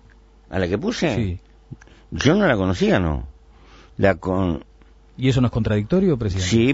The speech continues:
Speaker 1: pero después no puedo conocer a todo el mundo. Traté de averiguar. Y me encontré con una joyita. Me encontré con una joyita que conocía el asunto de abajo.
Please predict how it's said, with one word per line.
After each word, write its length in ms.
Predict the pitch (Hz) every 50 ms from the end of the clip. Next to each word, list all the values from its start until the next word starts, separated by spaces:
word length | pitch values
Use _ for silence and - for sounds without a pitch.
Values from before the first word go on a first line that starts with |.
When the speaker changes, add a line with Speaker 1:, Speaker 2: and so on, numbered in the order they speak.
| -
Speaker 1:
pero 260 | - 127 117 101 101 101
después 560 | 92 87 - 147 160 175 165 - - - - - _ _ _ _ - - _ - - _ _ -
no 160 | - 110 110 101
puedo 160 | 120 123 101
conocer 340 | 87 90 87 82 71 92 87
a 40 | 80
todo 140 | 76 85 87
el 60 | 95
mundo. 440 | 107 113 104 90 76 71 69 60 - - - - - - - - -
Traté 300 | - 80 82 76 82 104
de 80 | 107 95
averiguar. 520 | 85 85 82 82 98 131 139 92 69 65 - -
Y 80 | 98
me 100 | 107 120
encontré 300 | 123 127 160 185 214 240 208
con 160 | 139 113 101
una 140 | 92 87 76
joyita. 680 | 76 101 107 131 170 170 117 78 - 69 65 65 60 - - - _ _ _ _ _ - _ _ - _ _ - - _ - - _ _ _ _ - _ _ _ _ _ _ _ _ _ _ - _ _ -
Me 100 | - 98
encontré 280 | 92 101 113 120 165 156
con 80 | 143
una 140 | 131 120 107
joyita 380 | 90 107 113 135 180 202 196 160
que 160 | 135 117 104
conocía 580 | 95 101 98 95 90 - - 131 131 123 113 104
el 100 | 92 90
asunto 400 | 90 - - 135 147 143 127 101
de 160 | 92 90 90
abajo. 440 | 107 139 143 98 - - 73 73